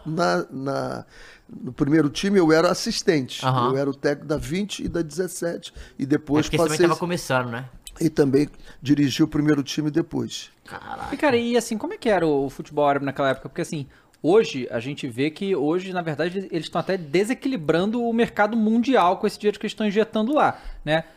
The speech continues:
Speaker 3: É claro que esse dinheiro atual é, bom, é um planejamento dos governos lá de fazer um monte de coisa lá que não, não é,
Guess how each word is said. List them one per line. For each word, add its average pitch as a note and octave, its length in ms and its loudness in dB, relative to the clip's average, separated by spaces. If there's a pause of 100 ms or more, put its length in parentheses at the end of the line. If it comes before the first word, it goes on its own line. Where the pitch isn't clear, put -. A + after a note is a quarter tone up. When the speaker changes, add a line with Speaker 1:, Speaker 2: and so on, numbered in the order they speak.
(200)
Speaker 3:
É D3 160 4
claro F#3+ 280 2
que G3+ 100 -4
esse F#3+ 220 0
dinheiro F3 360 0 (120)
atual E3+ 880 4
é, D3 880 4 (320)
bom, D#3 180 4
é C#3+ 40 2
um C3+ 40 -2
planejamento E3+ 480 -2
dos D#3 140 -8
governos C#3+ 400 -2
lá C#3 320 2
de A2+ 180 -6
fazer A#2+ 260 -8
um B2 40 -6
monte A#2+ 200 -6
de - 60 -20
coisa A#2+ 200 -4
lá B2 160 0
que - 100 -14
não, C3+ 240 -10
não D3 220 -8
é, C#3 100 -6